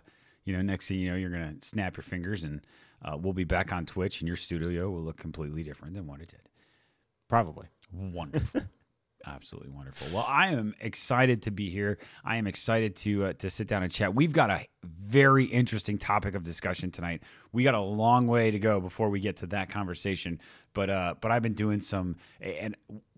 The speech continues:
Speaker 1: crazy thing, I never research for this show. <laughs> My other show, I have to do exhaustive research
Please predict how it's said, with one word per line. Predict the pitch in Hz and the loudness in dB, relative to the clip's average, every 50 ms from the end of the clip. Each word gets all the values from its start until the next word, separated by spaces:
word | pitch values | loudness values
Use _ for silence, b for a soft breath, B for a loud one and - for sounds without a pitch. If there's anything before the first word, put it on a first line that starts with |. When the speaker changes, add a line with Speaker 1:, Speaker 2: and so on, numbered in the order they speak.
| 147 139 - | -20 -18 -14
Speaker 1:
crazy | - - 240 254 202 135 120 | -2 2 4 4 4 4 0
thing, | - 98 73 65 - B B B B B B B | -2 -2 -4 -6 -8 B B B B B B B
I | - 131 151 185 202 | -6 -4 -2 -2 0
never | 202 175 160 160 160 165 170 175 175 156 | 0 2 2 4 4 4 4 4 4 4
research | 131 123 123 120 113 - - 92 82 71 - - - - - - - _ _ | 4 4 4 2 2 0 -2 -4 -4 -6 -8 -10 -12 -12 -14 -16 -20 _ _
for | - 107 101 | -4 -4 -2
this | 98 95 92 | -2 -2 -4
show. | - - 92 73 - - - - _ b b b b b b b b _ _ - | -4 -6 -6 -8 -8 -10 -14 -20 _ b b b b b b b b _ _ -20
<laughs> | - - - - - - - - - _ - | -18 -16 -14 -14 -14 -14 -16 -20 -20 _ -4
My | 143 165 190 208 | -2 -2 0 2
other | 233 233 185 | 4 2 2
show, | - - 151 143 123 | 4 4 4 4 4
I | 123 151 175 | 4 4 2
have | 160 135 | 2 0
to | - 113 | -2 -4
do | 107 104 113 107 | -2 0 0 2
exhaustive | 104 92 90 - 104 98 104 95 - - 90 82 | 0 0 0 0 0 2 0 0 -2 -4 -4 -4
research | 82 80 78 - - 76 78 - - - | -4 -4 -4 -4 -4 -4 -6 -6 -8 -12